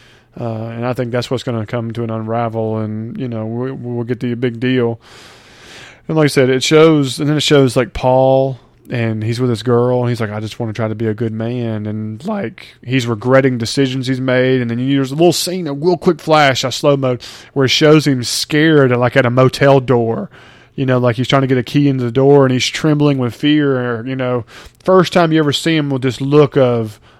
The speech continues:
worry and so on. And so I, I think, I think the world comes down on our three cops. I think it doesn't take 'em long to figure out who was at that place.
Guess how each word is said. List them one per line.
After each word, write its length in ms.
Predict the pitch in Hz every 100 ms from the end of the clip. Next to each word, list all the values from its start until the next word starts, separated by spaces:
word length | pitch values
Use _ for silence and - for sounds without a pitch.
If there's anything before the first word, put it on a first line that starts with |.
| -
worry 640 | 120 139 143 127 117 113
and 200 | 110 110
so 340 | - 143 135 123
on. 220 | 117 113 - - - - -
And 160 | 247 127
so 440 | 143 127 123 120
I, 580 | 123 - 156 - - 147
I 40 | 196
think, 520 | 175 123 117 143 -
I 120 | 170
think 200 | 175 127
the 60 | 117
world 360 | 127 143 131
comes 260 | - 127 113
down 380 | 143 143 143 127
on 100 | 120
our 140 | 113
three 200 | 120 127
cops. 600 | 113 131 127 113 - -
I 140 | - 135
think 180 | 160 139
it 80 |
doesn't 220 | 131 139 135
take 160 | 147
'em 80 | 135
long 300 | 131 139 139
to 80 | 120
figure 300 | - 131 127
out 280 | 131 127 117
who 160 | 139
was 180 | 147 135
at 120 | 143
that 180 | 143 143
place. 480 | 147 143 143 135